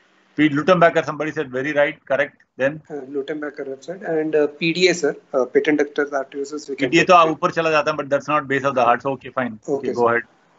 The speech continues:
Speaker 2: And, uh, sir, if, uh, congenital heart disease like shunt lesions, if, uh, sorry, if they have undergone, uh, B T shunt or something, they can get a thrill. Uh, but not systolic, it will be continuous thrill.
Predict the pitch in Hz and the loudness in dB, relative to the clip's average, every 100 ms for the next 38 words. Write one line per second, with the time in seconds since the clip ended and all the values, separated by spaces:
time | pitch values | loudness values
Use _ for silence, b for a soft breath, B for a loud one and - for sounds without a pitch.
0 | _ _ 147 139 135 135 135 135 131 165 | _ _ -10 -8 -4 -2 -2 -2 0 0
1 | 160 160 160 160 165 160 151 151 147 147 | 2 2 2 2 4 6 6 2 0 2
2 | 151 170 175 160 156 156 156 160 156 - | 2 2 -2 -4 -4 -6 -8 -6 -6 0
3 | 160 160 165 160 160 160 156 - 143 - | 0 0 -2 -4 -4 -8 -10 -12 -12 -14
4 | _ 151 135 120 117 113 123 123 135 131 | _ 0 0 0 -8 -12 -12 -10 -8 2
5 | 143 143 143 143 135 143 147 147 143 135 | 4 4 2 -2 -2 -2 0 2 0 -4
6 | 123 - 139 147 - 143 139 135 131 - | -6 -6 -4 -4 -2 -2 -4 -8 -12 -20
7 | 131 127 135 127 131 127 - 127 123 _ | -14 -10 -10 -8 -8 -8 -8 -8 -8 _
8 | _ _ _ _ _ - 127 120 120 - | _ _ _ _ _ -18 -16 -16 -18 -20
9 | _ 151 143 147 156 147 147 135 127 131 | _ -2 4 4 4 0 0 -2 -2 -2
10 | 131 127 113 127 127 - 107 | -2 -2 -6 -6 -8 -10 -18